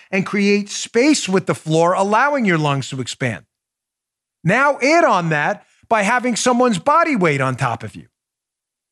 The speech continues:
Now add on that by having someone's body weight concentrated on top of you, on their left knee,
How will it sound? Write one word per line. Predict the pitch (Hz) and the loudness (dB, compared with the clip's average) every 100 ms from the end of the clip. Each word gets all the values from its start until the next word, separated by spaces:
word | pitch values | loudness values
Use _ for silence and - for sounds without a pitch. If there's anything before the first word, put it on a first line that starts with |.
| _ _ _ | _ _ _
Now | 180 254 311 285 | 0 4 2 2
add | 285 320 | 2 4
on | 294 262 | 4 2
that | 285 302 277 | 2 2 2
by | 226 | 0
having | 196 262 262 | 0 0 -2
someone's | 208 247 233 202 | 0 0 2 0
body | - 247 269 247 | 0 2 2 0
weight | 196 202 - _ | 0 -2 -8 _
concentrated | - 285 339 - 285 - 196 180 165 | -2 0 0 2 0 2 2 2 2
on | 156 147 | 0 -2
top | 151 143 143 | -2 -2 -2
of | 131 | -2
you, | 151 175 - | 0 0 0
on | 202 214 | 0 2
their | 220 220 | 2 0
left | 220 302 302 | 2 0 0
knee, | 220 269 302 208 196 | 2 4 4 2 0